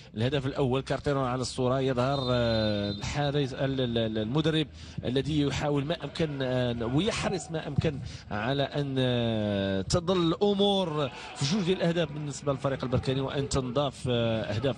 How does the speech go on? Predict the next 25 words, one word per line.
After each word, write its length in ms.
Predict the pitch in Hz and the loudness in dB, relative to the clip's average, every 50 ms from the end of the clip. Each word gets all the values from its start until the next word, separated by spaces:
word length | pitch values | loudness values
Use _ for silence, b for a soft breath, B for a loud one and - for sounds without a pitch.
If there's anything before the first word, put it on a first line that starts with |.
| - - | -2 -2
أخرى 300 | 254 - - 143 135 131 | 0 0 2 0 0 -2
من 60 | 127 | -2
جانب 500 | 113 120 123 123 117 117 120 117 113 110 | -2 -2 -2 -2 0 2 2 2 2 2
فريق 300 | 104 - 120 117 113 - | 0 -2 -2 0 0 0
الرجاء. 360 | 113 117 113 113 147 147 B B B B B B - - | 0 -2 -2 0 -2 -2 B B B B B B -4 0
آه، 200 | 107 110 113 110 | 0 2 2 2
غادي 200 | 113 135 139 135 | 2 0 0 0
نتابعونا 520 | 127 - 135 113 104 117 123 123 131 143 | 0 0 0 0 0 0 0 2 0 0
الكرة 320 | 143 131 - 135 127 120 | -2 0 0 2 2 2
أمامية 600 | 120 - 120 117 123 120 117 113 123 135 147 156 - 127 | 0 0 0 0 2 2 4 4 4 2 2 -2 -6 -4
مباشرة 720 | 120 123 123 117 127 131 123 - 131 120 117 - 131 123 113 | -2 0 2 2 2 0 0 0 -2 -4 -2 -2 -2 -2 -2
عند 200 | 113 120 117 120 | -2 0 2 2
أنس 540 | 117 113 - - 131 123 123 113 - - 120 | 2 2 0 -2 0 0 0 0 0 0 2
زنيتي، 480 | 113 104 98 107 120 120 110 - 165 | 2 2 0 -2 -4 -4 -2 -2 -4
كيتمكن 460 | 156 - 127 - 131 123 - 131 120 | -4 -4 -6 -6 -8 -6 -6 -6 -4
كورتو. 380 | - - 139 135 - 170 185 190 B B B B B B B B 107 | -2 -2 -2 0 0 0 0 0 B B B B B B B B -2
أنس 220 | 117 120 - - | -2 -2 -2 -2
زنيتي 380 | 120 107 127 139 123 - 131 123 | -4 -4 -4 -2 0 0 0 0
كينزل 400 | - - 131 123 113 107 123 120 | -2 -2 -2 -2 -2 -2 -2 -4
الكرة 280 | 117 - 131 120 117 | -2 -2 0 0 0
لعبد 480 | 117 117 110 107 107 104 101 98 101 101 | 0 0 0 0 2 2 2 0 0 0
الرحيم 240 | - - - 120 113 | -2 -2 -2 -4 -4
شاكر، 380 | - - 131 127 - 185 185 | -2 -2 -2 -2 0 0 0
شاكر 380 | 175 - - 147 131 - 147 131 | 0 0 -2 -4 -2 -2 -2 0
يغير 400 | 131 123 113 131 135 135 127 107 | 0 0 2 2 2 2 2 0